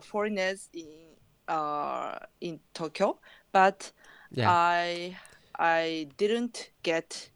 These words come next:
Speaker 1: the opportunity to talk to,
Speaker 2: Mm-hmm.
Speaker 1: uh, f-, no, Japanese people, uh,
Speaker 2: Mm-hmm.
Speaker 1: because, uh,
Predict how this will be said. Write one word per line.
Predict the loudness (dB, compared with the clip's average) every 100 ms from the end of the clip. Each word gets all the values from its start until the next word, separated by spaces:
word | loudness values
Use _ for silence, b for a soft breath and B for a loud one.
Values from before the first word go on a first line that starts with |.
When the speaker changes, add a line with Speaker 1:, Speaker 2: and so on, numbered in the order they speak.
| _
Speaker 1:
the | 0
opportunity | 0 -2 -8 -8 -6 -6 -6 -8 _ _ -4
to | -2 -2 -4
talk | -6 -6 -8 -6
to, | -2 0
Speaker 2:
Mm-hmm. | 0 -4 -8 _ _ _
Speaker 1:
uh, | 4 4
f-, | 2 -4
no, | 4 4 4 _ -2
Japanese | 4 4 2 -4
people, | -4 -2 -4 B B B B 4
uh, | 8 10 10 10 8 4
Speaker 2:
Mm-hmm. | 0 -8 _
Speaker 1:
because, | -4 2 4 4 0 -10 b b b
uh, | 6 8 8 4 2 0 -2 -2 -4 -6